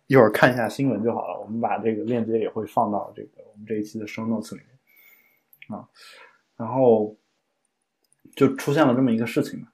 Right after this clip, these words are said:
当然我们更加关心的一个事情就是说，他这个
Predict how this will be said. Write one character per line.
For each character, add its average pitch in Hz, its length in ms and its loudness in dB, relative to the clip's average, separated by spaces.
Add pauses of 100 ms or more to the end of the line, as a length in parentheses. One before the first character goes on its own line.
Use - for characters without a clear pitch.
(240)
当 170 140 6
然 151 100 10
我 101 60 8
们 127 180 2 (120)
更 190 180 4
加 156 160 2
关 180 240 0
心 202 180 0
的 131 140 2
一 104 100 -4
个 110 80 -4
事 110 140 -6
情 110 160 -8
就 113 160 -4
是 113 60 -10
说， 131 340 -2 (680)
他 160 220 -2
这 160 260 0
个 107 440 -2